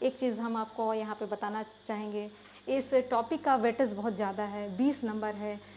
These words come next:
बीस नंबर के प्रश्न जो होता है इस टॉपिक से आते हैं, इसलिए इस टॉपिक, और इस टॉपिक को पढ़ने के लिए continuity भी बहुत ज़रूरी है। ऐसा नहीं है कि हम, अ, कुछ ट-, अ, कुछ मतलब lecture को skip कर जाए, दूसरा है सो फिर हमको समझ में आने लगे, ऐसा नहीं है।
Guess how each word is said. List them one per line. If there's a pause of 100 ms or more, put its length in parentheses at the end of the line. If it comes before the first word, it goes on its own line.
(240)
बीस
नंबर
के
प्रश्न
जो
होता
है
इस
टॉपिक
से
आते
हैं, (240)
इसलिए
इस
टॉपिक,
और
इस
टॉपिक
को
पढ़ने
के
लिए
continuity
भी
बहुत
ज़रूरी
है। (800)
ऐसा
नहीं
है
कि
हम,
अ, (340)
कुछ
ट-,
अ,
कुछ
मतलब
lecture
को
skip
कर
जाए,
दूसरा
है
सो
फिर
हमको
समझ
में
आने
लगे,
ऐसा
नहीं
है।